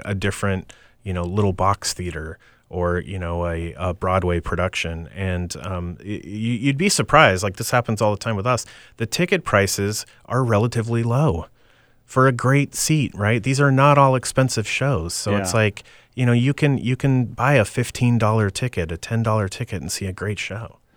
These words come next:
Speaker 2: Uh, th-, th-, well said, you guys. Guy, thank you
Speaker 1: Yeah.
Speaker 2: guys so much for being here. I really appreciate the talk this morning. We have been talking this morning with Jeff Lockhart. He's the executive director at the Kirkland Performance Center, and Nate Murphy, the public relations director at the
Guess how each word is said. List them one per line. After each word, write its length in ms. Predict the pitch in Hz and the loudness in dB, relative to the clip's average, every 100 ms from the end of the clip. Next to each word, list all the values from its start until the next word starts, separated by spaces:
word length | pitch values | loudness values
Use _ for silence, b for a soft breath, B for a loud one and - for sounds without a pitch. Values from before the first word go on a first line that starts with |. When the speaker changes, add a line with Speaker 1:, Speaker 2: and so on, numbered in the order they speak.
| _ | _
Speaker 2:
Uh, 220 | 139 101 95 | -6 -4 -4
th-, 200 | 123 139 | -6 -6
th-, 120 | 175 | -8
well 220 | 165 170 | 0 0
said, 240 | - 120 92 | 0 -4 -4
you 60 | |
guys. 160 | 92 90 | -6 -2
Guy, 120 | 131 | -2
thank 240 | 113 156 147 | 0 -2 -4
you 40 | |
Speaker 1:
Yeah. 60 | 127 | -2
Speaker 2:
guys 180 | 117 107 | -2 -2
so 160 | - | -4
much 180 | 123 117 | -4 -4
for 120 | - | -6
being 200 | 95 110 | -8 -6
here. 80 | 101 | -4
I 20 | 92 | -4
really 380 | 110 147 107 | -4 -2 -2
appreciate 520 | 92 - 104 - 95 - | -4 -4 -6 -4 -6 -6
the 60 | |
talk 300 | - 104 98 | -6 -2 -2
this 180 | 101 - | -4 -8
morning. 240 | 104 95 92 | -6 -6 -2
We 140 | 135 | 0
have 200 | 135 123 | 2 2
been 180 | 131 120 | 0 0
talking 340 | 127 123 139 117 | 2 2 0 -4
this 200 | 107 135 | -4 0
morning 260 | 127 117 B B B | 2 2 B B B
with 140 | 127 - | -4 0
Jeff 280 | 135 135 135 | 2 2 2
Lockhart. 420 | 127 131 131 127 | 2 2 0 0
He's 200 | 117 98 | -2 -2
the 100 | 101 | -4
executive 500 | 87 92 107 107 95 | -4 -2 -4 -2 -4
director 400 | 101 104 - 104 | -2 -2 0 -4
at 80 | 90 | -4
the 100 | 87 | -10
Kirkland 400 | - 131 117 101 | -6 -4 -4 -6
Performance 540 | 95 - 139 165 165 | -8 0 2 2 0
Center, 300 | - 160 160 B B - | -2 0 -2 B B -4
and 180 | 110 | 0
Nate 220 | 117 151 156 | 2 2 2
Murphy, 360 | 135 135 139 | 0 0 -2
the 180 | 107 104 | -2 -2
public 360 | - 139 143 - | -2 -2 -2 -4
relations 480 | 113 110 110 113 - | -4 -2 -4 -8 -6
director 320 | 110 101 101 | -6 -4 -8
at 80 | - | -10
the 200 | 92 | -10